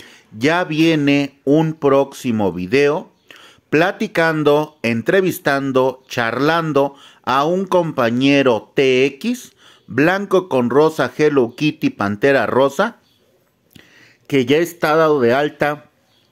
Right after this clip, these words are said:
en la aplicación de Uber y ya le están lloviendo los viajes en la Ciudad de México. ¿Usted pensaba que esto iba a quedar así? No, señores,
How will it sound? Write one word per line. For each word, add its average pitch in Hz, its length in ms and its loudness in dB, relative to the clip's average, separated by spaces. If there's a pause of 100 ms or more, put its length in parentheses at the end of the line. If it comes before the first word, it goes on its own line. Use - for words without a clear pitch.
(260)
en 135 240 0
la 107 60 -2
aplicación 107 840 -4 (320)
de 90 180 0
Uber 123 520 0 (240)
y 156 240 0
ya 143 240 -2
le 127 100 -4
están 131 380 -4
lloviendo 110 500 0
los 85 240 -4
viajes 135 580 -2 (380)
en 131 320 -2
la 127 160 -2
Ciudad 104 460 -2
de 104 200 0
México. 92 680 -6 (320)
¿Usted 156 440 -2
pensaba 208 680 0
que 190 180 2
esto 196 240 0
iba 190 220 2
a 185 80 -8
quedar 180 280 2
así? 190 380 0
No, 202 380 2
señores, 220 800 2